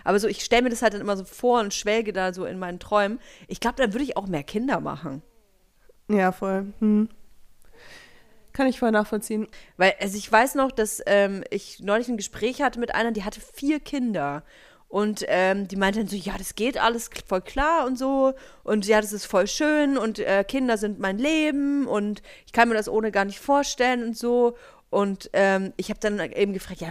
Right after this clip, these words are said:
Speaker 1: wie machst du das?" Und also, ich mein, "Wieso b-, bist du überhaupt geschminkt? Wie hast du es dir geschafft, in den letzten vier Tagen die Haare zu waschen und so, ne?" Und meinte sie, "Ach so,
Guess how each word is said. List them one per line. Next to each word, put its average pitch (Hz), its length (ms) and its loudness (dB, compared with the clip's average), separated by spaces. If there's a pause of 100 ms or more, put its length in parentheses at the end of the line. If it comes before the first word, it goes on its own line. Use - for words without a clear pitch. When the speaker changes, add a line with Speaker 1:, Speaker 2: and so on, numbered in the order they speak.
Speaker 1:
wie 175 100 -4
machst 170 280 -6
du 277 60 -6
das?" 269 260 -2
Und 185 220 -6 (200)
also, 175 300 0
ich 170 140 -8
mein, 170 260 0
"Wieso 175 160 -10
b-, - 80 -14 (220)
bist - 140 -10
du - 20 -12
überhaupt 190 200 4
geschminkt? 233 540 -2 (240)
Wie 175 100 -2
hast 185 160 0
du - 40 -10
es - 80 -12
dir 202 100 -4
geschafft, 196 380 -2
in 190 80 -6
den 180 120 -6
letzten 180 540 -4 (160)
vier - 220 -2
Tagen 180 260 2
die 170 80 -4
Haare 233 300 2
zu 277 160 -6
waschen 254 340 0
und 233 160 -4
so, 247 180 0
ne?" 233 220 -2 (320)
Und 196 80 -6
meinte 208 160 4
sie, - 100 -2
"Ach - 100 -2
so, 427 340 6